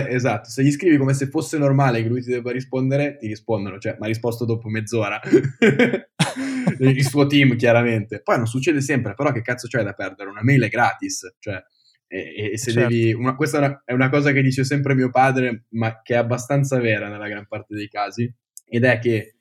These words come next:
Speaker 2: fai la stessa fatica a convincere il numero cento e a convincere il numero uno. Per cui perché convincere il numero cento?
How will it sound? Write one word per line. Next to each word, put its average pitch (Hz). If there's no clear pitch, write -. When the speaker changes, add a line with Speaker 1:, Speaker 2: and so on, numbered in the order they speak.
Speaker 2:
fai 127
la 120
stessa 147
fatica 156
a 117
convincere 127
il 120
numero 131
cento 147
e 113
a 110
convincere 120
il 117
numero 113
uno. 98
Per 120
cui 131
perché 120
convincere 107
il 101
numero 104
cento? 110